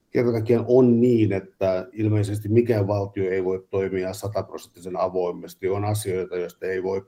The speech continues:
puhua. Onks nämä sellaisia, mä nyt sanoisin, hunajapurkkeja, jotka sitten kutsuu salaliittoteorio-, salaliittoteorioihin uskovia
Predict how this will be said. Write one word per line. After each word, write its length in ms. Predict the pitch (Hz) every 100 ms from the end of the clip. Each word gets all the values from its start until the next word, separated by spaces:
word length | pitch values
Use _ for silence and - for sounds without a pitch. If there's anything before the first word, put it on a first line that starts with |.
| _
puhua. 580 | 101 92 98 90 101 104 - - -
Onks 260 | - 107 -
nämä 420 | 107 117 127 104 98 -
sellaisia, 840 | - 95 92 95 98 95 92 92 _ _ _ - -
mä 140 | 92
nyt 120 | 87
sanoisin, 640 | 87 95 95 98 104 101 104 _ _ _ _ _ _ -
hunajapurkkeja, 1040 | 101 104 95 98 - 101 95 - 98 95
jotka 340 | 95 95 - 92
sitten 520 | 98 - - 107 107
kutsuu 420 | 101 104 - 101
salaliittoteorio-, 1040 | 98 104 98 92 98 98 98 98 98 98 - -
salaliittoteorioihin 960 | - 107 101 92 92 98 95 92 101
uskovia 600 | 101 101 - 90 92 92